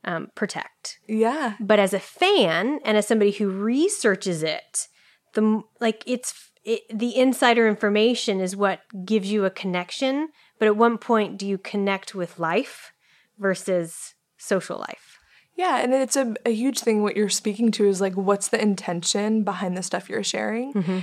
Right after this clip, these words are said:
Speaker 2: And then also creating those boundaries in your life between, like,
Speaker 1: Mm-hmm.
Speaker 2: just being with your kids and chilling
Speaker 1: Mm-hmm.
Speaker 2: out, not feeling like you have to capture everything. And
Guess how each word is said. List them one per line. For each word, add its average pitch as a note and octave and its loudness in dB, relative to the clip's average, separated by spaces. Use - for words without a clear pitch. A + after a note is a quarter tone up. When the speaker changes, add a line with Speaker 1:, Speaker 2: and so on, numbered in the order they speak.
Speaker 2:
And G#3 4
then G3 4
also F#3+ 4
creating G#3+ 6
those G3 2
boundaries F#3 0
in G3 -4
your F#3+ -6
life F#3+ -2
between, G3+ 0
like, F#3+ -2
Speaker 1:
Mm-hmm. - -4
Speaker 2:
just C4+ 2
being C#4+ 2
with D4 -2
your C#4 -2
kids B3 4
and G#3 0
chilling B3 6
Speaker 1:
Mm-hmm. F#4 8
Speaker 2:
out, G#3 2
not A3 6
feeling A#3 4
like G#3+ -2
you A#3+ 4
have G3+ 2
to G3+ 0
capture G#3+ -2
everything. G3 -4
And G3 -2